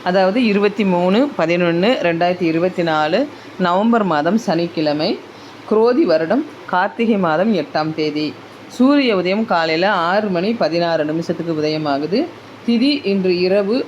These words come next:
பதினோரு மணி நாற்பத்தஞ்சு நிமிஷம் வரைக்கும் அஷ்டமி திதி. அதற்கு பிறகு நவமி திதி ஸ்டார்ட் ஆயிருது. நட்சத்திரம் இன்று இரவு பதினோரு மணி முப்பத்தி ஐந்து நிமிஷம் வரைக்கும் மகம் நட்சத்திரம். அதற்கு பிறகு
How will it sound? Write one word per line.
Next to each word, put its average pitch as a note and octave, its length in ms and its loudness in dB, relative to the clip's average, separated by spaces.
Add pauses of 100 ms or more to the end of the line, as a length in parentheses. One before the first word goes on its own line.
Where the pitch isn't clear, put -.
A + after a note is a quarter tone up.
பதினோரு F#3+ 480 0
மணி G3 200 0
நாற்பத்தஞ்சு F#3 600 -2
நிமிஷம் F3 320 -2
வரைக்கும் F3+ 420 0 (100)
அஷ்டமி F3+ 540 -4
திதி. F3+ 320 -2 (320)
அதற்கு A3+ 380 -2
பிறகு F#3 320 0
நவமி F#3+ 420 0
திதி D#3 220 -2
ஸ்டார்ட் C#3+ 380 -4
ஆயிருது. C#3+ 420 -2 (480)
நட்சத்திரம் A3+ 600 0
இன்று F#3 280 0
இரவு G#3 380 0
பதினோரு G3 560 0
மணி F3 200 0
முப்பத்தி G#3 540 -2
ஐந்து F#3+ 360 0
நிமிஷம் F#3+ 380 -2
வரைக்கும் F3+ 380 0
மகம் E3+ 220 -2
நட்சத்திரம். F3 560 -2 (360)
அதற்கு A3+ 380 -2
பிறகு G3+ 340 0